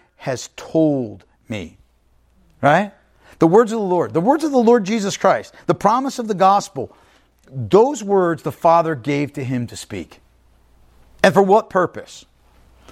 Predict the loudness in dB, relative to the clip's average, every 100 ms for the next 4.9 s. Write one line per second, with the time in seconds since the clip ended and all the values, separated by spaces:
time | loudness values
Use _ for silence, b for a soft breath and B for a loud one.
0 | 0 2 4 4 4 2 2 2 B 0
1 | 2 2 0 0 2 2 4 4 2 0
2 | -4 -8 -10 -4 -4 -2 0 0 0 -4
3 | -2 2 4 4 0 2 2 4 2 -2
4 | -8 -8 -4 -4 -2 -2 -2 -4